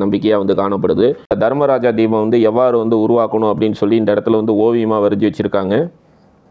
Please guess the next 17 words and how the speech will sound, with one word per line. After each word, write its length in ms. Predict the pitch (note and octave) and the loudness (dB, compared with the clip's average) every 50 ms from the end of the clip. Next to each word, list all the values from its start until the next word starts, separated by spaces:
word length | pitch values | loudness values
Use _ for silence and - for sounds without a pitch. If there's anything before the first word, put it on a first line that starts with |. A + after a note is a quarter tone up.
| _ | _
அகஸ்தியர் 480 | G2+ G#2+ C3 C#3+ C#3 - D3 D3 C3 C#3 | -4 -2 -2 -2 -2 0 0 2 2 2
விஜயத்தில் 400 | C3 A#2 B2 A2+ - A#2+ A2+ G2 | 2 2 0 0 2 0 0 0
கூறியபடி 380 | A#2+ A#2 A#2 A2+ G#2 A2 A#2 B2 B2 | 2 2 2 2 2 2 0 0 2
இந்த 100 | A#2 A2 G2+ - | 0 0 0 0
தர்மராஜா 460 | A2 B2+ C3+ C3+ B2+ A#2+ A2+ A#2 A2 G#2 A2 | 0 0 0 0 0 0 0 0 0 2 0
தீபம் 240 | G#2+ G#2+ G#2+ G#2 G#2 | 0 0 0 0 0
வந்து 160 | A2 A#2 A2 G#2 | 2 2 2 2
எவ்வாறு 260 | G2+ A2 A#2 A#2+ A2+ A2+ | 2 2 0 0 0 0
வந்து 200 | G#2+ G#2+ G#2+ - - | 0 0 -2 0 0
செய்து 200 | A2 A2 A2 A2 G#2 G2+ | 0 0 2 2 2 2
வழிபாடு 360 | G#2 G#2+ G#2 A2 G#2 G2+ - - | 0 0 0 0 -2 -2 -2 -4
செய்யணும் 240 | G2+ G2 G#2 G2+ G2 | -2 -2 0 -2 -2
அப்படிங்கிறத 460 | F2 G2 G2+ G2+ G2 F#2 F#2 A2+ G#2+ | 0 -2 0 0 -2 0 0 -2 -2
இப்ப 120 | G2 G2 G2 | 0 -2 -2
நம்ம 120 | F#2 F#2 F#2 | -2 -2 -2
வந்து 140 | G2 G2 E2+ F#2 | -2 -2 -2 -4
பார்க்கலாம். 320 | F#2 - F2 F#2+ B2+ F3 | -4 -2 -2 -2 -4 -4